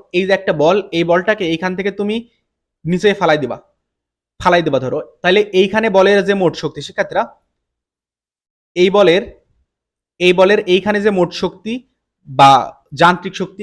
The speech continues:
এইখানে এই বলটি যে যান্ত্রিক শক্তি, যান্ত্রিক শক্তি কি? গতিশক্তি যোগ বিভব শক্তি। এইখানেও ঠিক সেই পরিমাণ যান্ত্রিক শক্তি হবে, এখানেও ঠিক সেই পরিমাণ যান্ত্রিক শক্তি হবে। তো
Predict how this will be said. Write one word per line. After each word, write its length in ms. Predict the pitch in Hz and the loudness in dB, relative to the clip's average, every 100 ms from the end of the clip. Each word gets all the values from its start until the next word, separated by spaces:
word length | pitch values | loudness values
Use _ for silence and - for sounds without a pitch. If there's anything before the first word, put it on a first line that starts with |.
| 170 | -6
এইখানে 220 | 170 202 202 | -4 -4 -2
এই 60 | 190 | 0
বলটি 200 | 190 185 180 | 0 0 -4
যে 60 | 185 165 | -2 0
যান্ত্রিক 300 | 156 175 - | -2 -6 -16
শক্তি, 180 | 170 - 190 | -18 -14 -6
যান্ত্রিক 280 | 151 151 175 180 | -6 -6 -16 -18
শক্তি 180 | - - | -20 -10
কি? 60 | 311 - | -8 -6
গতিশক্তি 420 | 151 - - 240 185 | -6 -8 -16 -10 -6
যোগ 80 | 226 - | -6 -2
বিভব 180 | 143 135 - | -2 -2 -6
শক্তি। 200 | _ 127 - _ _ | _ -20 -20 _ _
এইখানেও 340 | 147 151 190 196 | -4 -2 -2 -4
ঠিক 100 | 208 208 | -4 -6
সেই 120 | 170 160 | -2 0
পরিমাণ 220 | 185 190 180 | 0 -2 -2
যান্ত্রিক 300 | 180 175 185 190 | -6 -8 -12 -14
শক্তি 200 | 180 220 | -12 -8
হবে, 120 | 220 156 | -6 -6
এখানেও 240 | 165 180 180 | -6 -10 -10
ঠিক 100 | 208 - | -14 -8
সেই 140 | 143 | -8
পরিমাণ 240 | 156 180 196 | -6 -8 -6
যান্ত্রিক 380 | 151 135 - 170 - | -8 -8 -14 -20 -18
শক্তি 200 | 131 - 151 | -18 -10 -10
হবে। 140 | 123 - _ _ | -10 -16 _ _
তো 40 | _ | _